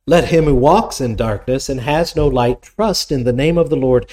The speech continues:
and rely on his God. Behold, all you who kindle a fire, who equip yourselves with burning torches, walk by the light of your own fire and by the torches that you have kindled.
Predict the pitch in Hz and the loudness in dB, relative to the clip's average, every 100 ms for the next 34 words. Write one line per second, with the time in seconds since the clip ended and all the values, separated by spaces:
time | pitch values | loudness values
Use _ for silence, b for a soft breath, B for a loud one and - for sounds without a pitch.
0 | B 135 143 139 139 160 190 170 156 147 | B -6 -2 0 0 2 2 2 0 -2
1 | 170 - 170 202 - - _ _ _ _ | -4 -2 -2 -2 -4 -12 _ _ _ _
2 | _ _ _ _ _ _ _ _ _ _ | _ _ _ _ _ _ _ _ _ _
3 | _ _ _ _ _ _ 131 127 170 151 | _ _ _ _ _ _ -2 4 4 6
4 | 131 143 143 165 147 160 143 123 120 - | 2 0 2 2 0 -4 -2 -4 -6 -6
5 | 156 147 127 120 156 156 117 107 127 120 | -4 -2 -2 -2 -2 0 0 0 -2 0
6 | 180 - 131 - 127 120 113 - 131 135 | -4 -2 -4 -2 -2 -2 -6 -6 -4 -4
7 | 127 143 139 135 110 - B B 120 143 | -4 -2 -2 -2 -6 -8 B B 2 2
8 | 156 147 147 135 131 143 147 127 135 143 | 2 2 2 2 2 2 0 0 2 2
9 | 208 190 123 90 90 98 - b b 135 | 0 -4 -6 -6 -8 -10 -12 b b 0
10 | 139 139 135 160 160 156 127 - 139 160 | 2 2 0 2 2 0 -6 -8 -8 -8
11 | 170 - 147 151 - - 151 117 90 | -8 -6 -6 -6 -8 -8 -6 -6 -8